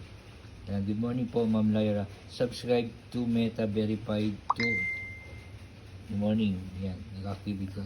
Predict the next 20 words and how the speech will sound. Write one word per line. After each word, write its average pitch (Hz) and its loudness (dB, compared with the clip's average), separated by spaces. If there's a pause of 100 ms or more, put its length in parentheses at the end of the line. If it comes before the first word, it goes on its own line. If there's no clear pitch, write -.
si - -10
Ma'am. 98 0 (1200)
Verification 120 0
with 110 4
government 107 6
I 101 2
D. 98 0
Ayan 123 4
po, 117 4 (160)
number 127 2
one 127 4
po, 120 2
government 117 6
I 98 0
D. 107 -2 (640)
Your 101 0
followers 110 2
know 107 4
you're 104 2
to 104 0